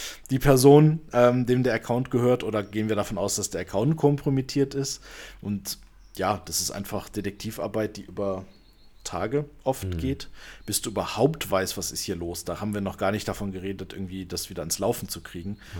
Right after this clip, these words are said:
Speaker 1: Ähm, du musst halt erstmal wissen, wie kam's rein und ist diese Lücke, wo es reinkam, noch da.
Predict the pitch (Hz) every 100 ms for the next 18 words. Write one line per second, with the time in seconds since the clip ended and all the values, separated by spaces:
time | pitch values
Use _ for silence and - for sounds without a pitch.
0 | - - - 90 87 87 87 87 - -
1 | 92 98 110 101 92 - 92 98 - 98
2 | 95 95 - 95 92 - 80 85 107 113
3 | 98 - 101 - - 95 92 87 87 95
4 | 113 98 90 95 92 87 90 - 87 87
5 | - 85 92